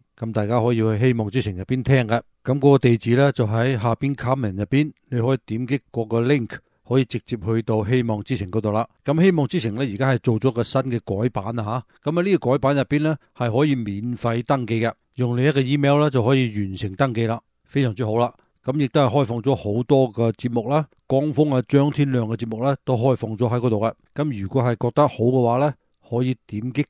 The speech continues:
訂閱嘅。噉訂閱咗之後呢，噉就可以睇會員入邊嘅內容㗎啦，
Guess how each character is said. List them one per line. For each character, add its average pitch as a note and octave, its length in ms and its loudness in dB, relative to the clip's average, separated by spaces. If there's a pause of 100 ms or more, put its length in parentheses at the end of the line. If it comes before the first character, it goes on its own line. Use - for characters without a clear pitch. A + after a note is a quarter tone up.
訂 A#2 140 0
閱 G#2 140 -6
嘅。 A#2+ 180 0 (340)
噉 C3+ 140 -2
訂 B2+ 220 0
閱 A2 140 -2
咗 A#2+ 140 0
之 C3+ 140 0
後 A2+ 80 0
呢， C3 140 0 (140)
噉 B2 140 -8
就 A#2+ 180 4
可 B2 80 4
以 B2+ 60 2
睇 A2+ 180 2
會 A#2 220 0
員 G#2 140 -6
入 G#2 80 -4
邊 B2+ 180 -6
嘅 A#2 100 -2
內 G#2+ 180 0
容 F#2+ 100 -8
㗎 F#2 80 -8
啦， A#2 140 -2